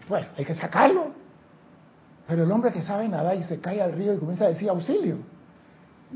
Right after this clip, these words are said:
¿Por qué debem-, deberíamos impacientarnos cuando la humanidad no siempre da la talla? ¿Tú te imaginas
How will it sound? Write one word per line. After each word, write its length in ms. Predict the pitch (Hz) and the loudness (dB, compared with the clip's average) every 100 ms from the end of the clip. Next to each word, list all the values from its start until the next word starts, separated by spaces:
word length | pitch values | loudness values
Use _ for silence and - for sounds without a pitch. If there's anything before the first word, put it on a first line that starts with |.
| 220 | -6
¿Por 220 | - 190 185 | 0 0 4
qué 460 | 247 262 285 302 - | 4 6 4 2 -8
debem-, 600 | - 175 175 240 247 285 - | -2 0 2 0 0 -4 2
deberíamos 600 | 180 185 190 240 240 220 | 6 6 8 6 6 6
impacientarnos 1120 | 185 - 220 - 254 233 285 247 196 202 226 - - - | 4 6 4 4 2 6 8 8 6 2 0 -6 -18 -6
cuando 320 | - 196 185 185 | 2 4 6 6
la 80 | |
humanidad 560 | 185 175 175 175 202 190 | 4 2 0 4 4 4
no 300 | 180 185 208 | 2 4 4
siempre 680 | 208 208 214 196 202 202 160 | 2 0 2 2 -2 -2 0
da 300 | 185 185 - | 0 0 -2
la 220 | 185 143 | -6 -4
talla? 380 | - 151 131 - - - - - - - - - - - - | -2 -2 -2 -10 -16 -20 -20 -20 -20 -20 -20 -20 -20 -20 -10
¿Tú 80 | 226 | -4
te 80 | |
imaginas 440 | 269 196 202 220 | -2 -2 -2 -2